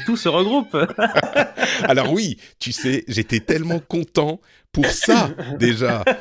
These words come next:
Speaker 2: euh, quand j'ai vu donc l'épisode huit, qui est What if Ultron won, euh, que, et si, euh, Ultron avait gagné. Et, et effectivement,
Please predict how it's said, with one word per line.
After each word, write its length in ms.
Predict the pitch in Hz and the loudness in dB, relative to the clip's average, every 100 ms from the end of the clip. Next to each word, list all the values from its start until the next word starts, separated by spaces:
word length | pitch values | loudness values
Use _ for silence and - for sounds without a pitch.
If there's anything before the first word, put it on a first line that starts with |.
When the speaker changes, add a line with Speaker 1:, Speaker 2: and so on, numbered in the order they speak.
| - 233 | -6 0
Speaker 2:
euh, 560 | 117 107 110 110 117 123 | 2 2 2 -2 -6 -2
quand 140 | 131 117 | 0 0
j'ai 180 | 117 | 0
vu 220 | 110 120 123 | -2 -6 -2
donc 260 | 113 104 | -2 -2
l'épisode 460 | 113 92 104 104 101 | -6 -6 -2 -2 -2
huit, 280 | 160 214 - | -6 -6 -6
qui 200 | 98 92 | -6 -4
est 60 | |
What 200 | 85 107 107 | -4 -4 -4
if 320 | 127 120 - - | -6 -6 -10 -10
Ultron 600 | 127 117 - 113 110 98 95 | -8 -8 -6 -2 -2 -4 -6
won, 400 | 98 139 185 185 131 | -4 -2 -2 -4 -6
euh, 180 | 107 95 85 | -4 -6 -6
que, 380 | - 95 87 82 - - | -8 -6 -6 -8 -12 -12
et 220 | 85 87 | -10 -10
si, 420 | - 101 101 90 | -10 -10 -6 -4
euh, 80 | 82 | -4
Ultron 320 | 92 82 110 | -6 -8 -4
avait 140 | 95 85 | -4 -4
gagné. 380 | 90 110 185 - - _ _ _ _ _ 110 | -4 -2 -4 -6 -20 _ _ _ _ _ -2
Et, 180 | 101 98 110 | 0 0 0
et 80 | 101 | -2
effectivement, 840 | - 98 - 98 104 165 196 143 | -2 -8 -8 -8 -4 -4 -4 -10